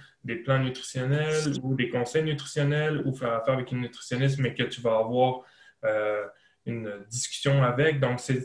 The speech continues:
c'est d'avoir des discussions avec les professionnels, donc être multidisciplinaire, même à distance. Donc, euh, j'ai pas travaillé en multidisciplinarité sous le même toit,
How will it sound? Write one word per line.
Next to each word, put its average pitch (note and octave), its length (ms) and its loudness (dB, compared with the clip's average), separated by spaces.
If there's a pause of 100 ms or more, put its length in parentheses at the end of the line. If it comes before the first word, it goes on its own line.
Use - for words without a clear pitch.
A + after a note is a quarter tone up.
c'est - 180 -4
d'avoir C3 280 4
des C#3 80 4
discussions D3+ 480 -2
avec B2+ 240 2
les A#2+ 100 -2
professionnels, B2+ 640 0
donc A#2+ 240 -2 (160)
être B2+ 200 4
multidisciplinaire, C#3+ 1160 2
même D#3 280 6
à C3+ 60 8
distance. C#3+ 680 2 (460)
Donc, A#2+ 300 0
euh, A#2 80 4
j'ai A#2 140 0
pas E3 160 2
travaillé C3+ 460 4
en D3+ 80 2
multidisciplinarité C3+ 1800 2
sous C#3 240 -2
le B2 120 4
même B2 280 0
toit, - 460 2